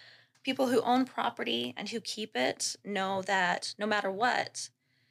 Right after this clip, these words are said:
they have somewhere they can be that isn't changing. And it's really powerful because as they progress financially, that home becomes more and more affordable for them.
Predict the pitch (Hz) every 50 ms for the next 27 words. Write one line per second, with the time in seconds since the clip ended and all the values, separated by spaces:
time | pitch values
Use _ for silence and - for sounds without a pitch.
0 | _ _ _ _ _ _ _ _ - 220 254 247 - 294 277 - - 254 269 262
1 | 247 247 208 202 - 214 202 185 185 180 170 170 165 - 170 170 - - - -
2 | 160 156 151 156 165 160 165 - - - 196 - - - 170 160 160 160 151 -
3 | - - - - _ _ _ _ _ _ _ _ _ _ _ _ _ _ _ _
4 | - 196 185 - 196 208 240 233 220 196 196 - - 208 208 202 - - 160 -
5 | 170 175 - 208 180 - - - 180 190 180 - 185 185 - - 180 - - 180
6 | 170 - - - - - - - _ - - - 170 175 165 185 - - 202 202
7 | 208 220 240 269 - _ _ _ _ _ _ _ _ _ _ _ _ _ _ _
8 | _ _ _ _ _ _ _ _ _ _ _ _ - 190 220 196 - - 233 220
9 | 196 180 - 214 196 190 - 185 175 170 165 160 160 - - 190 - - - -
10 | - - - - - - - - - - - - -